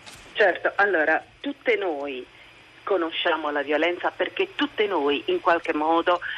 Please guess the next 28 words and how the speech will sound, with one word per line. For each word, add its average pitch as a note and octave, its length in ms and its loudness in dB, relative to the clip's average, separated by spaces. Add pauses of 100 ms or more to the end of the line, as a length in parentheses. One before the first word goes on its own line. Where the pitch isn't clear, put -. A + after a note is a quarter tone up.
(240)
siamo F3 320 2
state G3 340 0
private F#3+ 760 0
della E3 260 0
nostra E3 500 -2
libertà. C#3 600 -8 (600)
Quindi G3+ 440 0
per A3+ 220 2
noi F#3+ 280 2
non G#3+ 200 0
è G3 300 0
un E3+ 160 -6
qualcosa D#3+ 960 0
di D3+ 460 -6
strano, E3 560 2
un E3+ 100 -2
qualcosa E3+ 520 0
di E3 180 -16
diverso, E3 920 0 (320)
un C3+ 120 -6
qualcosa F3 800 2 (320)
che F#3 360 0
non G3 260 -6
ci F#3 80 -8
appartiene. C#3 880 -4 (200)
Noi C#4+ 220 2
sappiamo A3 380 0
benissimo - 880 -4